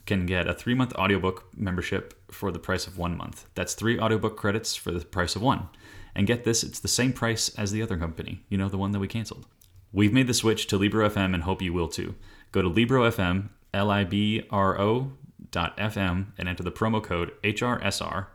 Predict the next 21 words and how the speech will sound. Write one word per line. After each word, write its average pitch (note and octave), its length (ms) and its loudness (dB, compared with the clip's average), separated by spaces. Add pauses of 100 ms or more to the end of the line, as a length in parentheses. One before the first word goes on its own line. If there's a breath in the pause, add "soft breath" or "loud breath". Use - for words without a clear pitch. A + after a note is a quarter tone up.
or G2 100 0
go G2+ 120 0
through F#2+ 200 0
the E2 40 -2
link G2+ 300 -2
in F#2 60 -2
our F#2+ 100 0
show - 180 -6
notes. - 440 -10 (220 soft breath)
With F2 180 -2
each C3+ 160 -2
listen, G2+ 460 2 (180)
take G#2+ 240 0
pride G#2+ 220 2
in G2+ 100 4
knowing F#2 240 2
that F2 100 0
you're E2+ 100 -2
supporting G#2+ 640 -2
local F2 280 -4
bookstores. - 640 -8